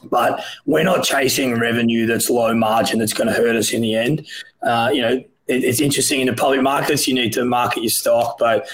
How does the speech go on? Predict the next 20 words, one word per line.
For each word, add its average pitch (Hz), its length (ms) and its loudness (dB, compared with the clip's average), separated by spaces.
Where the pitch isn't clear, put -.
we're, 131 260 2
we're 131 440 2
very 120 500 0
interested 120 400 0
in 110 140 0
backfilling 120 580 -2
this 113 300 0
company 117 480 -2
with, 113 220 0
with 123 120 -2
the 120 80 -2
fundamentals, 117 1080 0
you 120 100 -2
know, 120 160 0
that 117 140 0
are, 120 180 0
that 123 160 0
are 117 80 0
going 117 360 0
to, 117 420 0